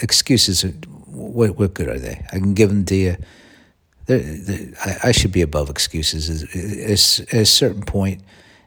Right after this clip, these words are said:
in life, um, I felt like I had to ju-, when I was late to work, I had to just be like, "Yeah, I'm late." I could give you traffic. I could give you,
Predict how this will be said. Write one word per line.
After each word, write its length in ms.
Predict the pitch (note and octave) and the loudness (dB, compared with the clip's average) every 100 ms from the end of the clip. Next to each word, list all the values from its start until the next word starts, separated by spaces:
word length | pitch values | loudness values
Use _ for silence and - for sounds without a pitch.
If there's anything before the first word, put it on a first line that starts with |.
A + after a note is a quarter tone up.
| _ - - - _ - | _ -20 -20 -20 _ -6
in 160 | - G2 | 0 2
life, 480 | F#2+ G2 - - - _ _ _ _ _ | 4 4 2 -6 -12 _ _ _ _ _
um, 360 | - F2+ F2 F2 - | 0 2 2 -2 -2
I 120 | F#2 | -4
felt 360 | - F#2+ E2 | 0 2 2
like 340 | F#2 F2 E2 - | 2 2 0 -2
I 60 | |
had 260 | F2 F#2 E2+ | 0 2 2
to 80 | E2+ | 0
ju-, 200 | E2+ D2+ | -2 -2
when 140 | F2 E2+ | -2 0
I 80 | |
was 220 | E2+ D#2+ E2 | 0 -2 0
late 300 | F2+ F#2+ - | 0 0 -2
to 120 | F#2+ | -4
work, 400 | D#2+ E2+ D#2+ - | 0 0 0 -2
I 40 | |
had 240 | D#2 D2 D2+ | -2 -2 -4
to 60 | |
just 240 | D#2 D2 - | -4 -4 -2
be 140 | E2+ | 0
like, 240 | E2 E2+ | 2 2
"Yeah, 320 | B2 C3 B2 F2+ | 2 2 2 -4
I'm 160 | G2 E2+ | -4 -4
late." 320 | C#2+ B1 - - - _ _ _ _ _ _ _ - | -4 -4 0 0 0 _ _ _ _ _ _ _ -6
I 140 | G#2+ | -4
could 180 | - E2+ | 0 0
give 240 | E2+ D2+ | 0 0
you 200 | D2 C2 - _ _ - | -2 -8 -10 _ _ -2
traffic. 600 | - G#2 G2 F#2+ F2+ - | 0 2 2 0 -2 -2
I 100 | E2 | -4
could 200 | D#2+ D2 | -4 -6
give 240 | F2 E2 | -2 -2
you, 200 | D#2 D#2 | -2 -2